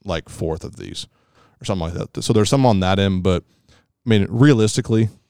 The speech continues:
I think that if I'm playing thirteen events on, on the, or I think it's ten events on the All-Pro Tour, and then three of them are kinda, like, scattered. But out of ten on the A P T, that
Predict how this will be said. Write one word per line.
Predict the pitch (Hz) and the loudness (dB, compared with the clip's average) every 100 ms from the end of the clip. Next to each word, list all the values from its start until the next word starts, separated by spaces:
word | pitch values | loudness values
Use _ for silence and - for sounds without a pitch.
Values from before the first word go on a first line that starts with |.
| _ _ _ _ _ _ _ - | _ _ _ _ _ _ _ 0
I | 101 | 0
think | - 110 98 - | 2 2 2 0
that | 95 90 87 85 - | -2 0 0 -2 -2
if | 107 | 0
I'm | 101 | 0
playing | 113 107 95 | 2 2 2
thirteen | - 110 - 113 | 0 0 2 2
events | 101 98 | 2 0
on, | 80 101 | 0 0
on | 95 92 | 0 -2
the, | - | 0
or | 85 | -2
I | |
think | 104 101 | 0 -2
it's | |
ten | - 107 | 0 0
events | 104 95 | 2 0
on | |
the | 95 | 0
All-Pro | 92 - 90 | 0 0 -2
Tour, | 90 | -2
and | 85 | -2
then | 85 | -4
three | 92 87 | -2 -2
of | 82 | -2
them | 82 85 | -6 -8
are | - | -8
kinda, | - 87 82 | -6 -6 -4
like, | 80 - | -6 -8
scattered. | - 82 80 80 - _ _ _ | -6 -4 -4 -6 -12 _ _ _
But | - 98 - | -4 -4 0
out | 107 | 0
of | - | 0
ten | - 127 | -2 0
on | 117 | 2
the | 104 | 2
A | 98 | 0
P | 104 | -2
T, | 92 90 85 - _ _ _ _ _ | -2 -2 -2 -6 _ _ _ _ _
that | 101 101 92 90 87 - - | -6 0 2 2 -2 -6 -10